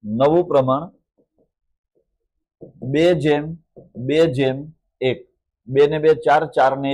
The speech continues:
એક પાંચ. બે ના છેદમાં પાંચ, બે ના છેદમાં પાંચ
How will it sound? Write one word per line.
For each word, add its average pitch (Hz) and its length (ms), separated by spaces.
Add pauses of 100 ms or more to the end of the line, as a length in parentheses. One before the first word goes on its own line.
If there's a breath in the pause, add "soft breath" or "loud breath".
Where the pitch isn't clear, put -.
એક 143 80 (160)
પાંચ. 110 260 (800)
બે 127 200 (120)
ના 156 180
છેદમાં 151 440
પાંચ, 165 220 (800)
બે 123 240 (120)
ના 147 180
છેદમાં 147 480
પાંચ 165 240